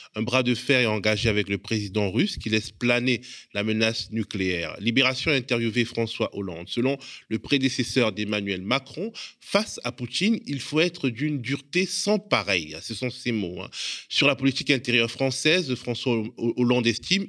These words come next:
et je le cite, que la campagne électorale va être forcément bousculée. L'inflation va exploser, nous dit-il, la croissance va être largement amputée. Bref,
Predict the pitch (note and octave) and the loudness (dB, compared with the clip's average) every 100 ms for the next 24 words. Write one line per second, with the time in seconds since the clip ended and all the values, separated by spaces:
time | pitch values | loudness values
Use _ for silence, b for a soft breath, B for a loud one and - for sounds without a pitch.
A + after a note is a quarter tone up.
0 | - C#3 A#2+ A2+ A2 - - - G#3 B | 0 2 2 2 0 0 -2 0 -2 B
1 | B - - C#3 C3 C3+ B2+ D#3 D#3 B2 | B -2 2 2 2 -2 0 2 2 2
2 | A#2+ B2+ C3+ D3 B2 B2 C3+ B2+ C#3+ - | 0 2 2 4 2 2 -2 -2 -2 -4
3 | - C3 D3 C#3+ G#2 F#2 C#3 - A2+ G#2 | 0 0 0 -2 -4 0 0 0 -2 -2
4 | B B B G#2+ B2 - A2 - G2+ F2+ | B B B 0 0 0 -4 -4 -4 -4
5 | F#2 - F#3+ G3+ G#3 B3+ D#3+ B2+ B2+ - | -6 -6 -2 0 2 0 2 0 0 2
6 | A#3 D3+ B2 C3+ B2+ C#3+ A#2 A#2+ - A2+ | 2 2 0 -2 0 0 2 0 0 -4
7 | B B - G#2+ B2 A#2+ A#2+ A#2+ A#2 - | B B -2 0 0 0 0 2 0 0
8 | B2+ C3 A#2+ - D3 D3 C#3 D3 | -2 0 -4 0 2 4 2 0